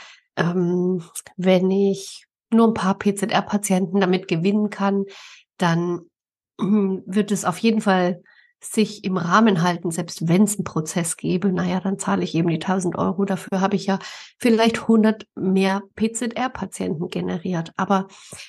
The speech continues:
ich möchte hier noch mal einen kleinen Gedanken mitgeben. Und zwar, als ich diesen Fall recherchiert habe für die heutige Podcast-Aufnahme, ähm, da bin ich auf die, ähm,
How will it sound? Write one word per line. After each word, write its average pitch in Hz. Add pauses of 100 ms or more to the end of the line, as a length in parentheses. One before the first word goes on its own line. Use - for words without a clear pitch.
(260)
ich 170
möchte 233
hier 202
noch 233
mal 196
einen 202
kleinen 220
Gedanken 214
mitgeben. 208 (1120)
Und 185
zwar, 190 (760)
als 185
ich - (920)
diesen 202
Fall 220 (100)
recherchiert 196
habe 165
für 208
die 185
heutige 190
Podcast-Aufnahme, 190 (580)
ähm, 185
da 180
bin 190
ich 226
auf 170 (100)
die, 165
ähm, 180